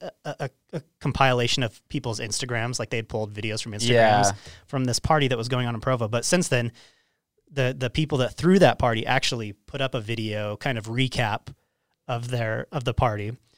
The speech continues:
Speaker 1: Um, so the video shows a ton of B Y U students packed into a venue without masks or distancing precautions.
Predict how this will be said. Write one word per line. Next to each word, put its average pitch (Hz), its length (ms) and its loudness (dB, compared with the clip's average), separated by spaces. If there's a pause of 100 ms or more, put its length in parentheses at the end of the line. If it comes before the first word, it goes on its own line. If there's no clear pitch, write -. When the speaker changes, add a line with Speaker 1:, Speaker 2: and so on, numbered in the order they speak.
(380)
Speaker 1:
Um, 117 420 0 (600)
so 127 520 4 (480)
the 170 140 -6
video 151 240 6
shows 139 240 4
a - 20 -2
ton 139 200 0
of 113 160 -6
B 135 120 0
Y 123 140 2
U 117 160 0
students 117 340 -2
packed 123 260 -2
into 123 200 0
a 113 40 0
venue 110 300 -4
without 113 260 -4
masks - 640 -4 (420)
or 131 160 -4
distancing 117 540 -2
precautions. 110 720 -4